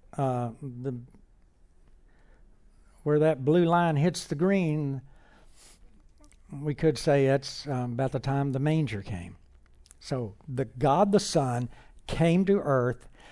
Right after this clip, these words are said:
the incarnation, he carnated himself, he took on flesh, and he came to earth. And he lived a righteous life.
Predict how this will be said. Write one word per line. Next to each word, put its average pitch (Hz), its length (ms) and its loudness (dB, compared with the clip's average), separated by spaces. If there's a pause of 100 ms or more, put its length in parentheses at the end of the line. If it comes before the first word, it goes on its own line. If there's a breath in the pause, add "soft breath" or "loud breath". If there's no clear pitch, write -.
(200 soft breath)
the 151 280 0
incarnation, 175 1600 4
he 143 380 2
carnated 160 1000 4
himself, 139 640 0
he 139 140 0
took 185 260 0
on 156 300 0
flesh, 139 540 2 (340 soft breath)
and 135 180 0
he 143 380 2
came 143 320 0
to 139 80 -4
earth. 135 440 -2 (2000 soft breath)
And 156 180 2
he 156 180 4
lived 143 640 4 (100)
a 131 460 2 (920)
righteous 143 680 -2 (140)
life. 135 500 -2